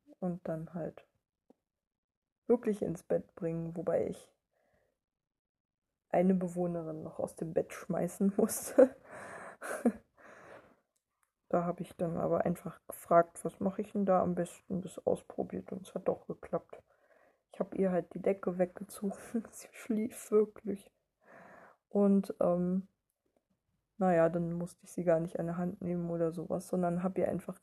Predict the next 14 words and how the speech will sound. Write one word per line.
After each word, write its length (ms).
gestikuliert, 1000
so, 400
„Raus, 420
gut 260
ist.“ 240
<laughs> 260
Hat 240
sie 80
dann 160
auch 140
verstanden, 600
ohne 300
groß 280
Federlesens. 840